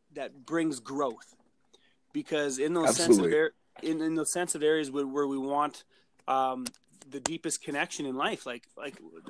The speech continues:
Speaker 1: and, and again, without, without kinda beating around the bush, <laughs> so to speak, it's,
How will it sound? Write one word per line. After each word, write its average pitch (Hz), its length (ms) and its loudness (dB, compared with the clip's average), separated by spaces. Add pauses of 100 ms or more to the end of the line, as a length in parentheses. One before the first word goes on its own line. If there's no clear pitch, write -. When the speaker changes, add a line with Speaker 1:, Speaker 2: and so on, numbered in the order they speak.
(100)
Speaker 1:
and, 143 300 0
and 139 120 0
again, 143 300 2
without, 156 300 0 (1080)
without 160 360 4
kinda 139 500 0
beating 120 340 -6
around 143 260 0
the 120 60 -6
bush, 156 320 0
<laughs> - 40 -8
so - 300 4
to 147 80 0
speak, - 500 0
it's, 170 260 -2